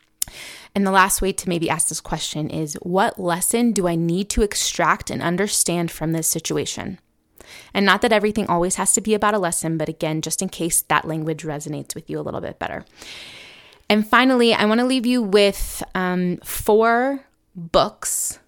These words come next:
that I think are really helpful when you're exploring this route of getting out of your own way. The first one is Joe Dispenza, Breaking the Habit of Being Yourself.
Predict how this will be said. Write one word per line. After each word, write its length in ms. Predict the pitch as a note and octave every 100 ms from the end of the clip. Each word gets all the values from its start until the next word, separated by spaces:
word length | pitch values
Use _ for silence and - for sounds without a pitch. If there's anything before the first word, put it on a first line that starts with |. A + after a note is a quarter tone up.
| _ _
that 100 | F#3
I 100 | F3
think 460 | - - F#3+ F3 - F#3+
are 140 | F3+
really 300 | F3 F#3 G3
helpful 680 | G3+ F#3 - - A3 A#3 G3+
when 300 | F#3+ F3+ F3+
you're 520 | F3 F3 F3+ F3 F3 - - - - -
exploring 640 | G#3 - - F3+ F3+ F#3
this 220 | F3 E3+ -
route 300 | D#3 F3 -
of 380 | E3+ E3+ D#3+ F3
getting 240 | E3+ F3
out 140 | E3 E3
of 140 | E3
your 180 | E3 -
own 220 | E3 D3+
way. 400 | C#3+ D3 G3 C4 - - - - -
The 80 | F#3
first 300 | F3+ F3+ B3+
one 200 | B3+ B3
is 440 | - F#3 E3+ -
Joe 260 | - E3+ F3
Dispenza, 600 | F#3 - D#3 D#3+ F3 D#3+
Breaking 340 | D#3+ - F3+
the 40 | E3+
Habit 340 | D#3+ E3+ -
of 160 | - -
Being 240 | D#3+ E3
Yourself. 680 | D3+ D#3+ - - B3+ -